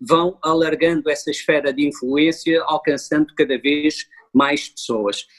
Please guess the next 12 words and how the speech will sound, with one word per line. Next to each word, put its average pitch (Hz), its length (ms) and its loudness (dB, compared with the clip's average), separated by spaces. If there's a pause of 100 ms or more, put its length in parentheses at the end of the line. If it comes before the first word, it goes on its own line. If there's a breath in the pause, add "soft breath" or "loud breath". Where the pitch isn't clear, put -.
(220 soft breath)
Portanto, 156 420 2
eu, 180 180 4
eu 180 140 2
diria 180 380 2
que 160 340 0
a 160 60 2
mudança 170 600 2
de - 60 -6
perspectiva, 143 800 0
o 143 140 0
pensarmos 151 880 0
que - 120 -4